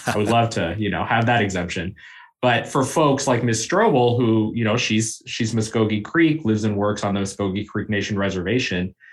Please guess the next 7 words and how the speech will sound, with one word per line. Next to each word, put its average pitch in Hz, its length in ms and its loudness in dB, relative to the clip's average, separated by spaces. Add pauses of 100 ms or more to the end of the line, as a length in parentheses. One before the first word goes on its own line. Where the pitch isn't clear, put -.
(320)
you 113 80 2
know, 113 120 2
applying 135 540 2
this 110 260 -2
long 117 360 2
settled 107 460 0
rule, 117 600 2